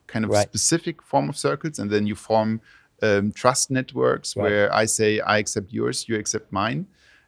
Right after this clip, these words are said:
Speaker 1: And then the question is, "Why would you accept mine?" Well, ideally because I offer something for it. So if I, for example, say, um, "I'm willing to work for, for my own Circles, for my own money,"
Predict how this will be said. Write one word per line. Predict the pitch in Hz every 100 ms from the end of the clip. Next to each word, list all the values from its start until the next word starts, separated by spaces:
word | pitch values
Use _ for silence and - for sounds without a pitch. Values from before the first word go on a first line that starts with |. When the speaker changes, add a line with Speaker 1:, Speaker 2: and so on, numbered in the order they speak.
| -
Speaker 1:
And | 110 117
then | 131
the |
question | 131 143 131
is, | 107
"Why | 120 127
would | 131 127
you | 120
accept | - 156 -
mine?" | 117 117 131 147
Well, | 117 117 127
ideally | 117 104 110 156 156
because | 127 120 - 120 - -
I | 117 123
offer | 147 - 127
something | - 98 - 98
for | - 98
it. | 98
So | 101
if | 101 104
I, | 98
for | 104
example, | - 104 98
say, | - 98 101 - _ _ _
um, | 104 98 98 98 98 -
"I'm | 98 98
willing | 101 101 104
to | 101
work | 117 135 -
for, | - - 101 95 -
for | - 101 98
my | 104 107
own | 113 131 127 110
Circles, | - 127 120 113
for | - 101
my | 104
own | 107 113
money," | 110 120 135